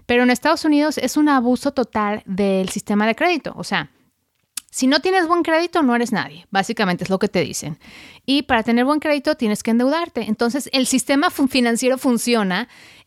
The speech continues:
eh, de forma que la economía está basada en el endeudamiento. La economía del país, mientras la gente consuma a crédito más, la economía está mejor.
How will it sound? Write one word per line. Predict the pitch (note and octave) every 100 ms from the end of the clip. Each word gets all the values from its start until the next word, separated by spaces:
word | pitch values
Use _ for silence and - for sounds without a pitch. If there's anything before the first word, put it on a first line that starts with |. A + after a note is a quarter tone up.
| -
eh, | A#3 A3+
de | A#3
forma | A#3+ C4+ C#4 C#4 D4 -
que | C4 B3+ C4+
la | A#3+ A3+
economía | G3+ G#3+ G#3+ G#3+ C4 C#4 G3+ -
está | A#3 - A#3+
basada | G#3 A#3 - G3 F#3+ G#3 -
en | A3 G#3 G#3
el | G#3 G#3
endeudamiento. | G#3+ G#3+ G#3 G#3 A#3 C4+ F#4+ F#4+ - - _ _ _ _
La | A3 A3+
economía | - A3+ A3+ A#3+ D4 E4+
del | C#4
país, | A3 G3+ G3 G#3+ A#3
mientras | G#3+ G#3 G#3+
la | G#3+
gente | A3 B3 -
consuma | D#4 C#4 D#4+ C#4+ F#3+ E3 -
a | G3
crédito | - A#3+ A#3 G3+ F#3+
más, | F#3 G#3+ -
la | G#3+
economía | G#3 G3+ F#3 F3 E3+ F#3+
está | - - D#3
mejor. | E3 C#4+ E4+